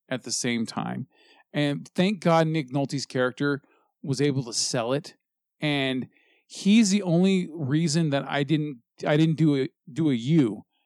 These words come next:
and just point both middle fingers at the screen, you know, because Nick Nolte, <laughs> Nick Nolte was hilarious. And I love this character. And he, he's able to sell the fact that even his character knew that he was full of regrets and things like that.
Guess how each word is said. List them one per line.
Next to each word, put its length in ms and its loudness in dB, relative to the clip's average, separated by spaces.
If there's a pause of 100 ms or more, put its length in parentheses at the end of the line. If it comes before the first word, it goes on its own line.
(140)
and 120 -2
just 280 -2 (180)
point 300 -4
both 240 -2
middle 160 0
fingers 340 -2
at 140 -6
the 60 -10
screen, 400 -6 (420)
you 120 0
know, 220 -4 (300)
because 420 -2 (360)
Nick 180 0
Nolte, 600 -2
<laughs> 0 -
Nick 200 4
Nolte 480 -2
was 220 -6 (300)
hilarious. 680 0 (420)
And 120 0
I 60 4
love 200 2
this 140 0
character. 520 0 (300)
And 200 0
he, 220 4
he's 260 4
able 220 4
to 100 2
sell 640 2 (480)
the 160 -2
fact 300 0
that 120 0
even 220 4
his 160 0
character 380 0
knew 200 2
that 140 -2
he 200 -2
was 160 -4
full 220 0
of 100 -2
regrets 460 0
and 120 -2
things 200 -2
like 180 -2
that. 300 2